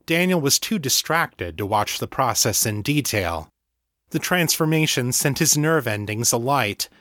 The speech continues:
and in seconds his pleasure centers were in the midst of sensory overload. He felt a strong pulling sensation, followed by a churning rearrangement of his internal anatomy. But those signals were nearly drowned out,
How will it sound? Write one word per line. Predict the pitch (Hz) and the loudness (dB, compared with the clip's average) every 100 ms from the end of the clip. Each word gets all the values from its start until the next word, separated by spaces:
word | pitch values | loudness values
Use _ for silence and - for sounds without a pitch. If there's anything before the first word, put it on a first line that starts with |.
| _ | _
and | 170 165 | -2 0
in | 160 | 0
seconds | 143 - 196 - 101 85 - | 0 0 0 0 -4 -2 0
his | 131 | 0
pleasure | - 175 165 143 110 | 0 0 2 2 0
centers | - 107 101 110 110 | 0 -2 -2 0 0
were | 127 127 | 0 0
in | 120 | 0
the | |
midst | 117 135 156 - | 0 0 0 0
of | 135 107 | 0 0
sensory | - 165 160 - 160 151 151 | 2 2 2 2 2 0 0
overload. | 123 131 110 98 95 87 95 - - _ _ _ _ _ _ | -2 -2 -2 -4 -2 -2 -4 -8 -16 _ _ _ _ _ _
He | - 175 | -2 0
felt | 143 - | 0 0
a | |
strong | - - - 156 135 117 | 0 0 0 2 2 -2
pulling | - - 190 147 101 | -6 0 2 2 0
sensation, | 92 110 98 - 110 98 120 110 110 - _ | -2 -2 -2 0 0 0 -2 -4 -8 -18 _
followed | - 143 135 120 | 0 2 2 2
by | 120 | 0
a | |
churning | 117 - - 170 165 110 107 | 0 -2 0 2 0 0 -2
rearrangement | 123 139 110 135 151 147 - 110 92 | 0 2 2 2 2 0 -2 -4 -4
of | 104 | -4
his | 117 - | 0 0
internal | 110 - 143 120 110 | -2 -2 -2 0 -4
anatomy. | 107 127 143 110 98 90 - _ _ _ | -2 -2 -2 -2 -6 -10 -12 _ _ _
But | 165 143 | -2 0
those | 175 185 | 2 2
signals | - 135 117 113 110 | 2 2 0 0 0
were | 131 120 | 2 2
nearly | 120 160 196 190 | 2 0 2 0
drowned | 123 107 113 147 151 127 | 0 -2 0 2 0 2
out, | 123 101 85 - | 0 0 -4 -10